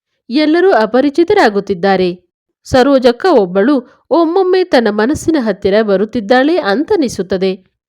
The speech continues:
ತನಗಿಂತ ಎರಡೇ ವರ್ಷ ಚಿಕ್ಕವಳಾದ ಜಯ ಇನ್ನೂ ತೀರಾ ಚಿಕ್ಕವಳಾಗಿ ಕಂಡು, ತಾನು ಅತ್ತ ದೊಡ್ಡವಳೂ ಅಲ್ಲ, ಇತ್ತ ಚಿಕ್ಕವಳೂ ಅಲ್ಲ ಎಂಬಂಥ ಅತಂತ್ರತೆಯಲ್ಲಿ ಗಲಿಬಿಲಿಗೊಂಡಿದ್ದಾಳೆ. ನೋಡುವವರಿಗೆ ಶಾಮಿ ಹುಡುಗಾಟಿಕೆ ಬಿಟ್ಟಿದ್ದಾಳೆ ಎಂಬಂತೆ ಕಾಣಿಸುತ್ತಾಳೆಯಾದರೂ,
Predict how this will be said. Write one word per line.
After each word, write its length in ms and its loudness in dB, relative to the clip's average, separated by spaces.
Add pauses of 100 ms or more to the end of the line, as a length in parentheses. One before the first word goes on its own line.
(420)
ತನಗಿಂತ 500 2
ಎರಡೇ 540 2
ವರ್ಷ 280 -2
ಚಿಕ್ಕವಳಾದ 680 -2
ಜಯ 320 2 (440)
ಇನ್ನೂ 340 2
ತೀರಾ 400 0
ಚಿಕ್ಕವಳಾಗಿ 840 -2
ಕಂಡು, 420 0 (320)
ತಾನು 320 2
ಅತ್ತ 360 -2 (220)
ದೊಡ್ಡವಳೂ 520 2
ಅಲ್ಲ, 240 2 (420)
ಇತ್ತ 220 2
ಚಿಕ್ಕವಳೂ 600 4
ಅಲ್ಲ 340 4
ಎಂಬಂಥ 480 0 (240)
ಅತಂತ್ರತೆಯಲ್ಲಿ 880 -2
ಗಲಿಬಿಲಿಗೊಂಡಿದ್ದಾಳೆ. 1120 -2 (580)
ನೋಡುವವರಿಗೆ 1040 -2
ಶಾಮಿ 460 2
ಹುಡುಗಾಟಿಕೆ 680 2
ಬಿಟ್ಟಿದ್ದಾಳೆ 640 2
ಎಂಬಂತೆ 580 0
ಕಾಣಿಸುತ್ತಾಳೆಯಾದರೂ, 1300 0